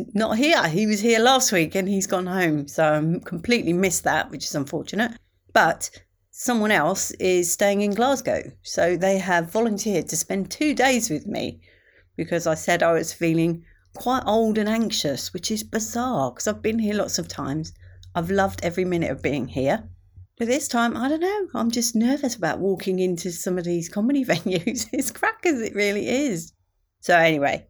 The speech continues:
hopefully my good chum is gonna help me break that duck, 'cause I haven't done any of the free fringe yet. Everything I've done, I've bought tickets for. I was communicating with two other friends yesterday, and <laughs> I'd literally just left my hotel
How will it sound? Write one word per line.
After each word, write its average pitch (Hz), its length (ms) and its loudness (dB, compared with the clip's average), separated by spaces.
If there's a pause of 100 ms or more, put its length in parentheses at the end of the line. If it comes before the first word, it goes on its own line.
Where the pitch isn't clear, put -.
hopefully 160 720 0
my 147 460 -2
good 220 180 0
chum 170 500 2
is 151 200 -2
gonna 147 180 0
help 160 240 -4
me 147 380 -2
break 165 260 0
that - 320 -2 (220)
duck, 208 480 -2
'cause 165 120 -6
I 175 60 2
haven't 170 160 2
done 165 160 2
any 196 260 2
of 170 60 2
the 156 60 -4
free 165 240 0
fringe 143 340 -6
yet. - 200 0
Everything 156 340 -2
I've 139 100 -6
done, 151 220 0
I've 151 180 -10
bought - 220 -2
tickets - 280 -8
for. - 360 -6 (880)
I 190 40 0
was 262 140 2
communicating 196 680 -2
with 175 320 -2
two 202 180 2
other 190 140 2
friends 226 640 0 (120)
yesterday, 226 640 0 (400)
and 190 480 0 (460)
<laughs> - 400 -20
I'd 202 220 0
literally 214 500 0
just 180 220 -4
left 175 200 -4
my 160 140 -2
hotel 160 680 0